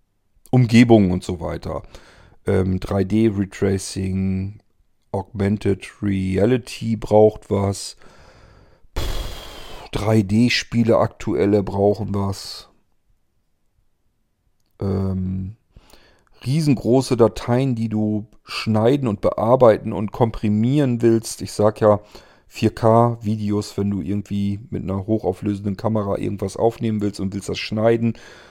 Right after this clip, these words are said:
und bearbeiten, Effekte rein und so weiter, dann hat der richtig was zu rödeln, dann macht ein i sieben mehr Spaß.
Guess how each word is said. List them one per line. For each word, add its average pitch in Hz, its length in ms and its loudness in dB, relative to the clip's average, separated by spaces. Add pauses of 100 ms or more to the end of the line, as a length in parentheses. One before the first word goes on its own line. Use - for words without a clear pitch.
und 101 300 -4
bearbeiten, 104 800 6
Effekte 104 540 0
rein 101 240 2
und 101 80 0
so 95 160 -6
weiter, 98 340 -2
dann 120 280 0
hat 117 140 -6
der 107 120 0
richtig 101 320 -6
was 98 160 -8
zu - 140 -8
rödeln, 139 440 2 (360)
dann 107 160 2
macht 104 240 -2
ein 107 60 0
i 98 120 -2
sieben 98 280 -4
mehr 98 140 -4
Spaß. - 560 -12